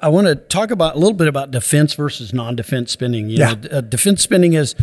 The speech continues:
Speaker 1: stayed pretty consistent from through the Cold War, uh, to the percentage of G D P that it is, but we've really seen this growth in entitlements and non-defense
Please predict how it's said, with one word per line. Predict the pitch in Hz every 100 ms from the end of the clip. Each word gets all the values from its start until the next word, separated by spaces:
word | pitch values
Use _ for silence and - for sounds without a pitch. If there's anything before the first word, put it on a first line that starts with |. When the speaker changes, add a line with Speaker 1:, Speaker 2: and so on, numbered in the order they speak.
| -
Speaker 1:
stayed | - - 151 147
pretty | 175
consistent | 170 175 - 165 - 147 -
from | 135 120
through | 123 143
the | 127
Cold | - 131 120
War, | 117 143 165 170 - _ _ _
uh, | 120 113 110 -
to | 170
the | 131
percentage | - 135 - 156 147 123
of | 117
G | 110 147
D | 139 139
P | 143 156
that | 160 135
it | 127
is, | 139 165 - _ _
but | 143
we've | 147 139
really | 143 147 131
seen | 151 139
this | 113
growth | - 127 131 135
in |
entitlements | 117 110 - 135 135 147 147 - -
and | 120 113
non-defense | 123 135 135 120 - 135 135